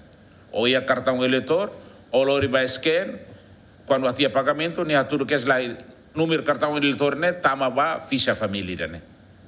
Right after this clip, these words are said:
Então, corresponde à ficha família, e tá bele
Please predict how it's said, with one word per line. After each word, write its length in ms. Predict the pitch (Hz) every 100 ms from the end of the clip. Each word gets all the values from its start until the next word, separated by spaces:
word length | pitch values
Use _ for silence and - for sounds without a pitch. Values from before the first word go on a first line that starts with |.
| - - - -
Então, 300 | 117 135 139
corresponde 500 | 127 131 123 - 143
à 60 | 127
ficha 260 | 143 139
família, 440 | 127 135 165 202 - - - - -
e 80 | 113
tá 320 | 123 123 - - - - -
bele 520 | 104 104 104 104 104